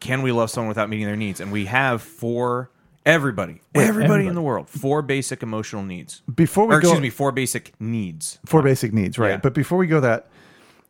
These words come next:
Speaker 3: Jay, you have, it's hypocrisy to say that you do. So can you elaborate on why you wrote that?
Speaker 2: Well, it's sort of the class, you know, the, the clanging gong or the clashing cymbal or the loud gong.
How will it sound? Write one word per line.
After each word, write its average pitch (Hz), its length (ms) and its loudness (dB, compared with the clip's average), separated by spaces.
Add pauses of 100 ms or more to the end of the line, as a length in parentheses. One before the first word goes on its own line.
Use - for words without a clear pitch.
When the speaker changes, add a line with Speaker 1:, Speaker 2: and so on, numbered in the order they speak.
(100)
Speaker 3:
Jay, 160 200 2
you 170 120 4
have, 190 340 2 (800)
it's - 160 -4
hypocrisy 131 1120 -2
to 123 120 -4
say 110 240 -2
that 101 120 -4
you 95 180 -2
do. 90 380 -6 (840)
So 127 320 4
can 143 140 0
you 165 100 6
elaborate 139 360 4
on 135 100 4
why 127 120 4
you 131 100 2
wrote 135 180 2
that? 143 280 0 (680)
Speaker 2:
Well, 160 480 2
it's 170 200 -2
sort 165 160 6
of 139 80 4
the 135 60 0
class, 120 360 0 (180)
you 190 140 0
know, 87 140 -4
the, 95 120 -6 (320)
the 87 200 -6 (180)
clanging 123 460 -4
gong 110 320 -4
or 95 40 -8
the 92 80 -12
clashing 92 360 -8
cymbal 92 280 -8
or 85 120 -10
the 76 80 -12
loud 110 260 -2
gong. 101 260 -8